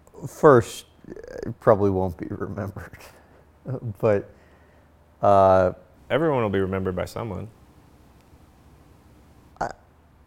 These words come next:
Speaker 1: I don't know how I will or won't be remembered. I think I, my professional goal is just to try and make the most of my ability.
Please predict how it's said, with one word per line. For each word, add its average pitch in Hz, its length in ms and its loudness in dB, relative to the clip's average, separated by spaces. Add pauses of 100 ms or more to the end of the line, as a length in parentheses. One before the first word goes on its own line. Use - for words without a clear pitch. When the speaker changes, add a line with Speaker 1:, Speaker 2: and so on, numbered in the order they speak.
(180)
Speaker 1:
I 190 80 2
don't 185 240 2
know 135 220 6
how 107 320 2
I 95 180 2
will 95 460 -4
or 90 80 -2
won't 90 260 -6
be 90 100 -8
remembered. 78 600 -8
I 104 160 -2
think 101 320 -10 (120)
I, 98 540 0 (1900)
my 110 180 2
professional 113 1120 -2
goal 90 640 0 (400)
is 95 360 -4 (220)
just 104 360 -2
to 98 120 -10
try 104 360 -4
and 95 340 -6
make 95 260 -6
the 104 80 -6
most 98 440 -8
of 95 140 -12
my 90 180 -8
ability. 90 600 -8